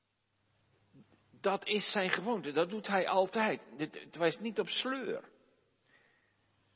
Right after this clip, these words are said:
En deze morgen in de synagoge leest hij zelf,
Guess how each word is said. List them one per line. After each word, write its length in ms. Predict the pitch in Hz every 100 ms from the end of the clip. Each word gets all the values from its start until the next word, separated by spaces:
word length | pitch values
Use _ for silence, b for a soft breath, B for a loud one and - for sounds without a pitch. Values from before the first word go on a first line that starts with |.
| _ _ _ _ _ _ _ _ _ _
En 260 | 156 151
deze 400 | 202 240 240 185
morgen 720 | 165 202 262 247 247 233 233 - -
in 140 | 175 175
de 80 |
synagoge 640 | 165 - 156 143 196 175 175
leest 420 | 175 220 220 -
hij 200 | 147 113
zelf, 720 | 92 110 127 208 311 - -